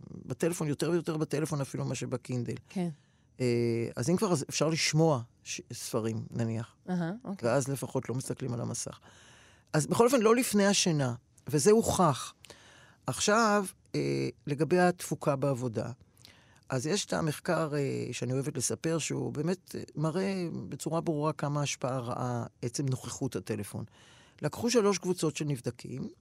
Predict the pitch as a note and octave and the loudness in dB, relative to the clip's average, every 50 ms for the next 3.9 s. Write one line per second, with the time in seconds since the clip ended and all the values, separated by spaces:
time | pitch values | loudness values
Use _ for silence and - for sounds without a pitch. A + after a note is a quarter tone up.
0 | _ _ _ - - - C3+ D#3+ E3 F3 G3+ A3+ B3 A#3+ - - - - F3+ - | _ _ _ -20 -12 -6 -4 -2 0 0 0 0 0 -2 -4 -4 -4 -4 -2 -2
1 | - F#3+ D#3+ - - D3 C3+ C3+ - - G3+ G#3+ A3 G#3 F#3+ F#3 F3 E3 D#3+ D#3 | -2 -4 -4 -4 -4 -4 -6 -6 -6 -6 -4 -2 -2 -2 -2 -4 -6 -6 -8 -8
2 | - F3 - - - B2 - - E3+ E3 - - D3 C#3+ - - C#3 C#3 - - | -8 -10 -10 -12 -12 -10 -6 -4 -4 -4 -2 -4 -6 -6 -4 -4 -6 -6 -4 -6
3 | C3+ A2+ A#2 B2+ A#2 - - A2+ - A2+ A2+ A2 - - - - - | -6 -6 -4 -6 -6 -4 -6 -6 -6 -6 -8 -10 -10 -12 -10 -10 -12